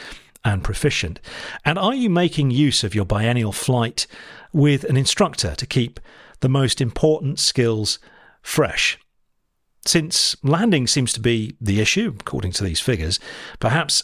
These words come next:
a session on circuits with an instructor might be in order.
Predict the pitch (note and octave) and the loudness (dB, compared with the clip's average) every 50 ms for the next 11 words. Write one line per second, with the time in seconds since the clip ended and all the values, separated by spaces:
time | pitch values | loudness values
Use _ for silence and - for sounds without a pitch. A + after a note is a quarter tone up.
0 | - - C3 - - - - A3 F3 - - G3 F3 F3 E3 D3 - - - G3+ | -2 0 0 2 2 2 0 0 0 0 0 0 0 0 0 0 0 2 2 2
1 | G3+ F#3+ - - C#3 - - - - B2 A2 A#2+ A#2+ A#2+ A#2 - - - E3 E3 | 2 2 2 -2 -2 -2 -2 -2 -2 0 0 0 0 0 0 0 0 -2 -2 -2
2 | - - E3+ C3 G2 F#2 - - E2+ E2+ E2 D#2 D2+ D2 - D2+ C#2+ | -2 -2 0 0 0 -2 -4 -4 -4 -2 -2 -2 -2 -4 -4 -6 -8